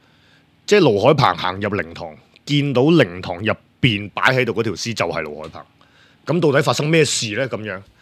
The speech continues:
噉嗰件事係關於錢嘅。嗰個盧海鵬係有錢人嚟嘅，係關於錢嘅。噉然之後就係關於，呃，係設一個局嘅，成個喪禮係一個局嚟嘅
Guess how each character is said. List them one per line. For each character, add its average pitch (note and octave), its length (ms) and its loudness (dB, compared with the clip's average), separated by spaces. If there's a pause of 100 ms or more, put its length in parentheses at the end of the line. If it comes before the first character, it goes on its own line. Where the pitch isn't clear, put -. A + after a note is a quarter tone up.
(360)
噉 F3 160 -2
嗰 G3+ 140 4
件 C#3+ 160 -2
事 A#2 200 -6
係 G#2 140 -6
關 D3 340 2
於 C#3 320 0
錢 - 300 4 (140)
嘅。 F#2+ 180 -2 (1600)
嗰 - 0 -
個 E3 140 4
盧 A#2+ 160 4
海 A#2 80 6
鵬 A2 200 0
係 F2 40 -2
有 F2+ 140 -4
錢 F#2+ 180 -8
人 F#2 120 -6
嚟 D#2 60 -12
嘅， D2 160 -14 (220)
係 G#2 100 -4
關 C3+ 200 2
於 C#3 80 2
錢 - 320 -2
嘅。 F#2 200 -8 (680)
噉 D3 340 0
然 F#2 100 -6
之 A#2 80 2
後 B2+ 120 6
就 G2 80 -2
係 F#2+ 120 0
關 B2 360 0
於， A#2+ 420 2 (260)
呃， E2+ 340 -4
係 F#2+ 260 -2
設 - 260 6
一 C#3+ 160 2
個 A#2+ 100 4
局 - 200 4 (100)
嘅， F#2+ 120 -6 (560)
成 G2 380 -4
個 A#2+ 80 0
喪 C#3+ 260 2
禮 A2+ 140 2
係 A2+ 160 2
一 A2+ 40 0
個 - 160 -4
局 - 100 -12
嚟 D#2+ 220 -12
嘅 D2+ 40 -14